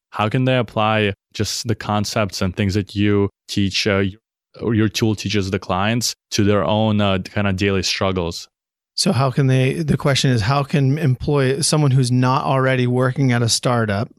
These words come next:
Speaker 1: Mm-hmm.
Speaker 2: how could they apply some of what, what
Speaker 1: Methodology, yeah.
Speaker 2: methodology? Yeah. Okay. That's a great question. I mean, the, the first thing that I would recommend to people is, is reading.
Speaker 1: Mm-hmm.
Speaker 2: You know,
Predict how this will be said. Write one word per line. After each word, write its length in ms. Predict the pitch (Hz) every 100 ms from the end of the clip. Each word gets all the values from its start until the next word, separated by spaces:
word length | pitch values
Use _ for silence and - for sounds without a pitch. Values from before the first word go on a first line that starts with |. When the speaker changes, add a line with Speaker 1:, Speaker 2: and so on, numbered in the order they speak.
| -
Speaker 1:
Mm-hmm. 280 | 117 104 92
Speaker 2:
how 220 | - 127
could 200 | 120 131 127
they 140 | 123
apply 520 | 117 - 127 120 113
some 300 | 110 - 120
of 140 | 113 113
what, 60 |
what 40 | 113
Speaker 1:
Methodology, 640 | 110 113 110 107 110 113
yeah. 120 | 131
Speaker 2:
methodology? 720 | 110 101 117 110 95 107 110 -
Yeah. 260 | 127 110 117 156
Okay. 340 | 120 123 107 - _ -
That's 180 | 151 143
a 40 |
great 220 | 127 123
question. 380 | - 127 110 139
I 20 |
mean, 160 | 127 127
the, 140 | 120 - _ -
the 120 | 156
first 320 | - 151 135
thing 220 | 143 131
that 100 | 120
I 140 | 113 113
would 400 | 113 110 123 175
recommend 600 | 123 113 117 113 113 110
to 60 |
people 580 | - 127 113 123 107 107
is, 420 | - 117 101 110
is 280 | - 127 107
reading. 460 | 113 107 104 101 104 - - _ -
Speaker 1:
Mm-hmm. 260 | 110 104 95 -
Speaker 2:
You 60 |
know, 80 | 110